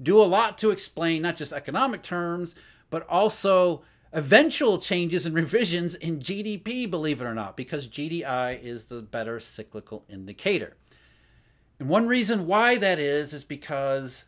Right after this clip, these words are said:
as I said at the beginning, it's always about incomes. Uncle Sam and his stipends can change things for a temporary period of time, but boosting aggregate demand through just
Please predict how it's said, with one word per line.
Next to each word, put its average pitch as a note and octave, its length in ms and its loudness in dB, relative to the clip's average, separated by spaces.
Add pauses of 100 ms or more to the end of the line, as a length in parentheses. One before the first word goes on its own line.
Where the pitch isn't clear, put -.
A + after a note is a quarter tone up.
as A#2+ 160 -10
I C3+ 100 -4
said B2+ 260 -8
at A#2 80 -12
the - 40 -20
beginning, C#3+ 680 -2
it's - 280 -18
always C#3+ 680 -8
about A2 760 -8 (380)
incomes. F#3+ 640 -8 (340)
Uncle B3 300 2
Sam A#3+ 360 0
and G#3 80 0
his F3+ 120 -4
stipends G#3 560 0
can D#3+ 240 -6
change B3+ 480 0
things F#3 300 -4
for D#3+ 120 -4
a C#3+ 60 -4
temporary C#3+ 420 -6
period A#2+ 300 -8
of G#2 80 -14
time, F3 580 -2 (320)
but G3+ 160 2
boosting C4+ 460 0
aggregate G3 420 2
demand D3 460 -2
through D3+ 240 -6
just - 300 -6